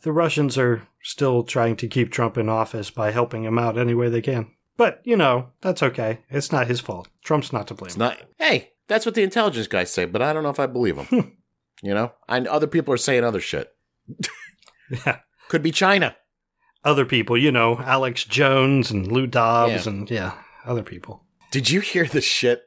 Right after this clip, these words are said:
Speaker 2: Um, I just saw this today, and he had a, a bunch of kids and looked like teachers and stuff in the Oval Office for something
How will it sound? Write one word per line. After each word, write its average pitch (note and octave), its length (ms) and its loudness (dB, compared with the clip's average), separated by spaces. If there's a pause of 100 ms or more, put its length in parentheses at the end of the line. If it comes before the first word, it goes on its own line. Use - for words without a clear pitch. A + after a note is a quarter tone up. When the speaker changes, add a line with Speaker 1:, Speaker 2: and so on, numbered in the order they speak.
(140)
Speaker 2:
Um, G2 400 -2 (720)
I G#2 80 -2
just A#2+ 280 -2
saw G2 160 0
this F2 180 -4
today, D#2+ 440 -2
and E2+ 320 -6
he C3+ 200 -6
had A#2+ 220 0
a, F2 280 0 (360)
a - 40 -10
bunch A#2+ 260 -2
of - 80 -12
kids A2 680 2
and E2+ 120 -8
looked A2 180 -4
like F2+ 180 -4
teachers F#2+ 420 -6
and F2 100 -8
stuff - 320 -4
in F#2 120 -8
the F2+ 120 -8
Oval F#2 300 -2
Office F2+ 340 -2
for G2 140 -10
something G#2 440 -4